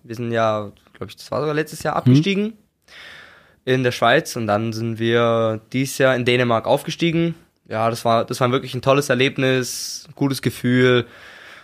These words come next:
Speaker 1: und ja.
Speaker 2: Du warst nicht nur so ein, ja, so ein Mitläufer, sondern du warst Vizekapitän, hab ich.
Speaker 1: Ja.
Speaker 2: Ja, genau.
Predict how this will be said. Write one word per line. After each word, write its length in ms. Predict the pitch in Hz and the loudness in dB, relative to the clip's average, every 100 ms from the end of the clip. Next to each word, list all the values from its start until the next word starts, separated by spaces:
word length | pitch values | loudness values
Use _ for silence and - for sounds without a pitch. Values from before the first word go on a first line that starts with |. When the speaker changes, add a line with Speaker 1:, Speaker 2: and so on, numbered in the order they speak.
| - | -14
Speaker 1:
und 140 | 101 | -8
ja. 180 | 98 85 - _ _ - | -6 -6 -8 _ _ 0
Speaker 2:
Du 120 | 113 | 4
warst 240 | 110 - | 4 6
nicht 200 | 156 - | 4 6
nur 240 | 139 135 123 | 6 8 8
so 180 | 120 | 8
ein, 260 | 120 113 98 - _ - | 8 6 4 -2 _ -6
ja, 200 | 69 110 | 0 2
so 100 | 101 | 4
ein 80 | |
Mitläufer, 480 | 107 - 160 165 190 | 4 4 2 0 0
sondern 240 | 127 117 110 | 0 0 -2
du 60 | |
warst 280 | 135 - - | -4 -8 -8
Vizekapitän, 760 | 135 95 - 87 92 87 87 104 | -8 -8 -12 -12 -12 -12 -14 -14
hab 140 | 92 92 | -14 -16
ich. 260 | - _ - | -18 _ -6
Speaker 1:
Ja. 220 | 127 - - - | -6 -6 -14 -14
Speaker 2:
Ja, 80 | 101 | -8
genau. 220 | 117 104 | -8 -8